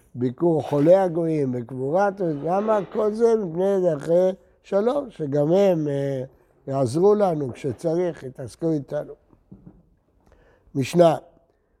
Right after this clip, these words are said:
משאלת אישה לחברתה החשודה על השביעית, נפה וקברה, ורחיים ותנו. יש אישה שחשודה על השביעית, זאת אומרת שהיא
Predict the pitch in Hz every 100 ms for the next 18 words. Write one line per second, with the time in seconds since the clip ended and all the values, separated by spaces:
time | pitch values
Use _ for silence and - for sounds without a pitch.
0 | _ 135 127 - 196 208 208 - 165 -
1 | 143 143 165 - - 131 151 135 139 131
2 | 135 139 135 - - 135 147 127 147 139
3 | 175 190 165 127 135 113 117 165 196 _
4 | _ _ _ - 196 - 151 131 147 -
5 | _ _ 160 156 151 147 135 120 120 151
6 | _ _ - 113 147 160 - 220 214 196
7 | 196 185 175 180 - 190 185 165 - _
8 | _ _ _ _ _ _ _ - 165 -
9 | 147 104 139 160 175 170 143 156 - 160
10 | 175 180 190 196 170 139 143 131 175 190
11 | 185 185 185 190 208 196 175 - 160 165
12 | 160